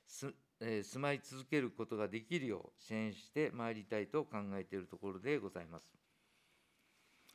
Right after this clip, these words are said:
えー、次に、えー、現在の高齢者除雪のサービス内容を検証し、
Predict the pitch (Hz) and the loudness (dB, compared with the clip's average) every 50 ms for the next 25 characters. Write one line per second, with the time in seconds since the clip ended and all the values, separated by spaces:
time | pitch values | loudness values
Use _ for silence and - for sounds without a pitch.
0 | - _ _ _ _ _ _ _ _ _ _ _ _ - _ _ _ - 110 113 | -20 _ _ _ _ _ _ _ _ _ _ _ _ -20 _ _ _ 0 0 2
1 | - 175 180 165 151 135 117 104 92 - - - - 120 117 110 123 160 180 185 | 2 0 2 2 2 2 0 -2 -4 -8 -8 -4 0 0 2 2 4 4 4 4
2 | 170 170 156 139 135 135 139 139 135 123 - - - - 143 151 156 160 156 151 | 4 4 4 4 4 4 4 4 4 2 -4 -12 -2 4 6 6 8 8 6 4
3 | 151 - 151 147 127 127 143 131 131 147 139 - - 104 110 110 101 - 120 123 | 4 2 2 2 2 0 -2 0 0 -2 -2 -2 -2 0 0 0 0 0 2 2
4 | 131 135 131 123 - 123 135 131 127 117 101 95 92 87 - 117 113 120 117 - | 2 2 0 -2 -6 -2 0 2 2 2 2 0 0 -2 -4 -2 -2 -2 -2 0
5 | 120 117 113 110 - 113 113 113 | 0 -2 -2 -2 -4 -4 -6 -6